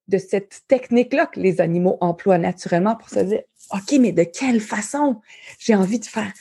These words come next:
secouer mes bras ? De quelle façon j'ai envie de, wow, tout ce qui remonte ? » On est des êtres d'énergie. Tout ce qu'on fait, nous autres, c'est juste faire comme, oh ! Serrer le ventre,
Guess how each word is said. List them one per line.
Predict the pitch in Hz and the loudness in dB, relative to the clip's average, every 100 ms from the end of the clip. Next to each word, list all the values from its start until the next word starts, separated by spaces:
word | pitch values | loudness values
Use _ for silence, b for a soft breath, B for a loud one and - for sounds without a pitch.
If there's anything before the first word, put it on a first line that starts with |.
| B - | B -16
secouer | - - 226 - 226 | -6 -2 -2 0 2
mes | 196 165 | 2 2
bras ? | 208 240 254 | 2 2 2
De | 196 | 2
quelle | 190 220 | 0 -2
façon | 208 208 240 | -2 -2 -2
j'ai | 196 | 0
envie | 165 170 202 | -2 -2 -4
de, | 185 143 | -2 0
wow, | 208 226 269 349 311 285 240 202 175 | 0 -2 2 4 4 4 4 2 0
tout | - 285 | -4 -8
ce | - | -6
qui | 233 | -4
remonte ? » | 190 208 254 254 185 - b b b b b | 0 0 0 -2 -6 -12 b b b b b
On | 226 226 | 0 2
est | 277 | 2
des | 247 220 208 | 2 2 2
êtres | 196 | 2
d'énergie. | 196 202 190 185 269 - | 2 2 0 0 -4 -4
Tout | 320 | -10
ce | - | -4
qu'on | 240 208 | -2 -2
fait, | 302 | -2
nous | 254 | 0
autres, | 240 240 | 0 -2
c'est | 196 | -6
juste | 208 208 | -6 -6
faire | 220 | -6
comme, | - - _ - | -6 -18 _ -4
oh ! | 494 494 539 - _ _ _ _ _ _ _ _ _ _ _ _ _ _ | 2 2 2 -2 _ _ _ _ _ _ _ _ _ _ _ _ _ _
Serrer | - - - 311 302 277 254 | -20 -20 -6 0 2 4 2
le | 226 | 0
ventre, | 202 226 233 233 - | -2 0 -2 -4 -12